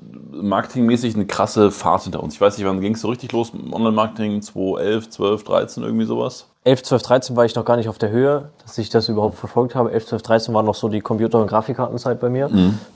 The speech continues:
Speaker 2: Ähm, so wirklich die Online-Marketing-Welt habe ich in zweitausendfünfzehn, sechzehn, siebzehn, achtzehn sehr
Speaker 1: Mhm.
Speaker 2: intensiv wahrgenommen.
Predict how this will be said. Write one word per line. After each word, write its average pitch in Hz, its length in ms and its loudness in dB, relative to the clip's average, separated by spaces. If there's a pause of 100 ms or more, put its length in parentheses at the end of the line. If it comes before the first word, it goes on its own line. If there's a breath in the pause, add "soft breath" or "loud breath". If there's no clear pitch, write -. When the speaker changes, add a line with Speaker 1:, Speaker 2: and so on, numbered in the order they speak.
Speaker 2:
Ähm, 101 560 -2
so 107 140 0
wirklich 143 220 -2
die 127 80 -6
Online-Marketing-Welt 127 760 2
habe 113 140 0
ich - 220 -8
in 113 240 -2
zweitausendfünfzehn, 110 1300 -4
sechzehn, 117 380 -2
siebzehn, 120 520 -2
achtzehn 123 720 -2
sehr 120 140 6
Speaker 1:
Mhm. 123 60 4
Speaker 2:
intensiv 127 440 -2
wahrgenommen. 131 560 2